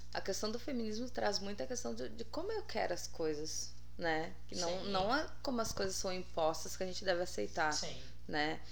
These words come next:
Speaker 1: E isso é relacionado a tudo, né? E principalmente ao machismo, que é, que é o, o falocentrismo, que é o, o homem ali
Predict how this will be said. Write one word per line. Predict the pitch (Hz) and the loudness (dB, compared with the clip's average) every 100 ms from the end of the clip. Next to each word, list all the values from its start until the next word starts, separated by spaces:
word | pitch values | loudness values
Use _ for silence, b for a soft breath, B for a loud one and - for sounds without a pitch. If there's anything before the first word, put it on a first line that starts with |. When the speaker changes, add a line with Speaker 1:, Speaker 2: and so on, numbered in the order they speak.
| B B | B B
Speaker 1:
E | - 185 | -2 0
isso | - 214 | 2 2
é | 214 | 4
relacionado | 247 240 311 262 220 | 2 2 2 2 4
a | 294 | 2
tudo, | - 240 233 254 190 160 160 - | 2 0 2 2 0 -2 -2 -4
né? | 175 151 156 | -2 -2 -2
E | - | -4
principalmente | - 196 - - 247 320 | -2 0 0 0 0 0
ao | 381 | 2
machismo, | 403 - 190 185 220 208 - | 2 2 2 2 0 -2 -2
que | 156 | 0
é, | 151 151 B B B B - - | 0 0 B B B B -6 -2
que | - | 4
é | 156 156 | 6 8
o, | 170 - | 6 4
o | 180 | 0
falocentrismo, | - 190 214 240 202 180 - 170 185 185 170 | 8 10 10 6 2 0 0 2 2 0 -2
que | - | 4
é | 156 170 | 6 6
o, | 196 175 - | 4 0 -2
o | 185 175 | 0 2
homem | 165 151 170 190 165 | 4 4 2 2 0
ali | 156 151 180 190 160 | 0 -2 -2 0 0